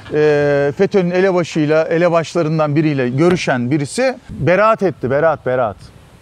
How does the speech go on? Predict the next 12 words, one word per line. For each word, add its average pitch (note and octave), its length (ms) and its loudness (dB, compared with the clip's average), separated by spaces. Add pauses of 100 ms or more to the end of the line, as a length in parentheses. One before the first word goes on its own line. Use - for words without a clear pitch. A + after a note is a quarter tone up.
(760)
Şahsımcık F#3 800 0 (320)
üç A3 200 0
buçuk A#2+ 200 -8
sene A3 180 0
hapis E3 340 -2
yattık. - 300 -6 (340)
Şimdi E3+ 420 0 (140)
öncesindeki F#3+ 920 0 (600)
hayal G3 300 2
kırıklığı, B2+ 680 -2 (160)
rezalet F#3+ 560 2 (840)
bu. E3 200 2